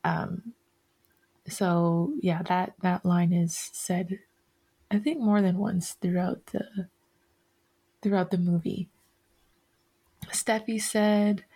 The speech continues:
her favorite scene, uh, slash line was when Annie sees her dad for the first time. She runs up to her dad and she should say, "Finally." But for some reason, when Lindy,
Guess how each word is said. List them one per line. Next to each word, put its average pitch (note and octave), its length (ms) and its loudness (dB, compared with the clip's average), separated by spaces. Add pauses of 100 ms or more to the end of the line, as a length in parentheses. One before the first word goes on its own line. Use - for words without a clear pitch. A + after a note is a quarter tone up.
(280)
her G#3+ 180 0
favorite G3+ 720 2
scene, F#3 680 2 (540)
uh, - 400 -2
slash F#3 460 0
line F#3 440 4
was F3+ 260 2
when F3+ 320 4 (680)
Annie G#3+ 560 4
sees G3 340 0
her F#3 160 2
dad F3 320 0
for F#3 120 -2
the E3+ 200 -2
first F3+ 240 -2
time. F3 320 2
She F3 180 -2
runs F#3 240 2
up - 140 -6
to F3+ 140 0
her F3+ 140 2
dad E3+ 400 2
and E3+ 160 2
she F3+ 380 -2 (380)
should A3 300 0
say, F3 300 0
"Finally." F#3 720 0 (580)
But F#3+ 160 -2
for G#3 140 -2
some G#3 260 2
reason, G3 500 2
when F#3 280 2
Lindy, F#3+ 540 4